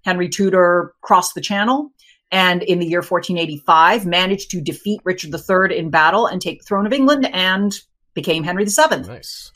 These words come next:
Speaker 1: And it was all because the French king gave him money and ships.
Speaker 2: Nice. And so presumably this Duke of Burgundy who helped, uh, Edward the fourth, he got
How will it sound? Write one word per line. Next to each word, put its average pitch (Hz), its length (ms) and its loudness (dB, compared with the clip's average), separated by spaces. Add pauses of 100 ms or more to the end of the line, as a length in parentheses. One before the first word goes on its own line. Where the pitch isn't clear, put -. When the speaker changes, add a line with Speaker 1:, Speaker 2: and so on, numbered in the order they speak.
(140)
Speaker 1:
And 180 260 0
it - 80 -4
was 180 140 -4
all 165 220 4
because 165 480 0
the 170 60 -8
French 151 320 -4
king 165 260 -6
gave 147 220 0
him 156 100 -6
money 156 240 -6
and 190 100 -6
ships. - 360 -8
Speaker 2:
Nice. - 440 -16 (220)
And 151 160 -6
so 175 160 4
presumably 165 680 0
this 139 200 -4
Duke 156 280 -2
of 101 100 -12
Burgundy 135 420 0
who 120 120 -2
helped, 120 360 -2
uh, 120 60 -4
Edward 117 420 -4
the 104 60 -18
fourth, 127 300 -8
he 120 80 -12
got 110 300 -6